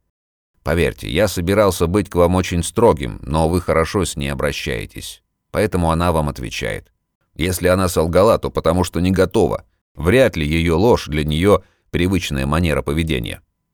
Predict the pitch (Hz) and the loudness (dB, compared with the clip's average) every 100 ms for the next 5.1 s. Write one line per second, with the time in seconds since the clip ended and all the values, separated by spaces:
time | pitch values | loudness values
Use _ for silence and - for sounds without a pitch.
0 | - 82 107 135 120 120 110 95 80 85 | -6 0 2 2 2 0 0 0 0 -2
1 | - 82 69 58 53 _ _ _ _ _ | -2 -2 -4 -6 -10 _ _ _ _ _
2 | _ - 87 123 117 87 110 135 - 87 | _ -4 -2 2 0 0 0 0 0 -6
3 | - 85 117 95 87 87 78 78 80 71 | 0 0 2 2 0 -2 0 0 0 -2
4 | 57 - 65 - 101 90 78 82 87 104 | -4 -8 -6 -2 -2 -2 0 4 4 4